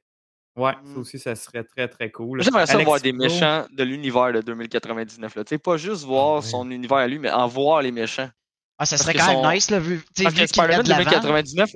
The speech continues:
Speaker 3: a les mêmes méchants, sensiblement, que nous autres, mais version deux mille quatre-vingt-dix-neuf, c'est
Speaker 1: Ouais,
Speaker 3: ça
Speaker 1: mais
Speaker 3: qui
Speaker 1: là,
Speaker 3: est
Speaker 1: ils
Speaker 3: cool.
Speaker 1: pourront pas utiliser Doom, par exemple,
Speaker 3: Non.
Speaker 1: euh, dans l'univers de deux mille quatre-vingt-dix-neuf. Faut que ça reste les,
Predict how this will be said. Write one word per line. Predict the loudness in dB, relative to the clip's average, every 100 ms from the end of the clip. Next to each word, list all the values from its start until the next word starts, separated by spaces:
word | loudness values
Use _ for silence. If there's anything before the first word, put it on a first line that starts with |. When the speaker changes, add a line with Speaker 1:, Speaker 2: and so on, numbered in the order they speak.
| 0
Speaker 3:
a | 2
les | 2
mêmes | 0 -2
méchants, | -2 -4 -2 -4 -4 _ -4
sensiblement, | -4 -2 -2 -2 -2
que | -6
nous | -6
autres, | -4 -4 -6
mais | -2 -2 -2 -8 _ _ _
version | -4 -4 -6 -4
deux | -4 -4
mille | -2
quatre-vingt-dix-neuf, | -2 -2 -2 -4 -8 -12 -2
c'est | 0
Speaker 1:
Ouais, |
Speaker 3:
ça | 2
Speaker 1:
mais | 2
Speaker 3:
qui | 4
Speaker 1:
là, |
Speaker 3:
est | 2
Speaker 1:
ils |
Speaker 3:
cool. | 0
Speaker 1:
pourront | 0 2
pas | 2
utiliser | 0 -2 -2
Doom, | -2 0 -2 0 -2 -2 -6 -10 _
par | -2
exemple, | -2 0 -2 -2 -4 -2 -4 -4 _ _ _ -2
Speaker 3:
Non. | 0
Speaker 1:
euh, | 0 -2 -2 -4
dans | -4 -4
l'univers | -2 -4 0 0
de | -2
deux | -4
mille | -6
quatre-vingt-dix-neuf. | -8 -8 -10 -6 -4 -4 -6
Faut | -6
que |
ça | -2 0
reste | 0 -2
les, | -4 -4 -4 -6